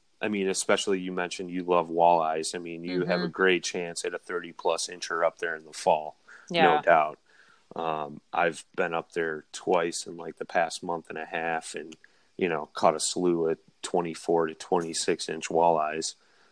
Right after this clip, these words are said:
Speaker 1: um, with a few twenty-eights that I haven't personally caught, but a friend of mine, he fishes the M W C circuit up there out of the big boats.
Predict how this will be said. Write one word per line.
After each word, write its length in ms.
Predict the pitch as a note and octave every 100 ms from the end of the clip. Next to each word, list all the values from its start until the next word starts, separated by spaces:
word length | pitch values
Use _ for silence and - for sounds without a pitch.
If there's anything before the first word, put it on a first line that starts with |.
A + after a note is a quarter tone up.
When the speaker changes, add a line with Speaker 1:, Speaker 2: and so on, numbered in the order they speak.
| _ -
Speaker 1:
um, 520 | F2+ D#2+ D2+ D2+ D2+ _ _ _
with 180 | G#2+ F#2+
a 40 | F#2
few 460 | - G#2 G2+ G2
twenty-eights 920 | F#2+ G2 F2+ E2+ E2+ F2 F2 - - - _ _ _ -
that 240 | F2 D#2+ -
I 200 | A2 G2+
haven't 300 | G2 E2+ E2
personally 440 | G2 E2 F2+ E2
caught, 320 | - E2+ D#2+ -
but 220 | F2+ D#2 _ - - - -
a 60 |
friend 260 | - G2 F2+
of 60 | E2
mine, 300 | D#2+ D#2+ D#2+
he 140 | G2
fishes 540 | F2+ G2 F#2 - F2 E2
the 240 | F2 D#2+ -
M 160 | F2+
W 280 | E2+ E2 D#2+
C 280 | D#2 - F2+
circuit 380 | - F2 - E2
up 160 | D#2+ -
there 160 | E2
out 120 | D#2+ D#2+
of 60 |
the 80 | D#2
big 240 | E2 E2 D#2+
boats. 460 | E2 E2 - -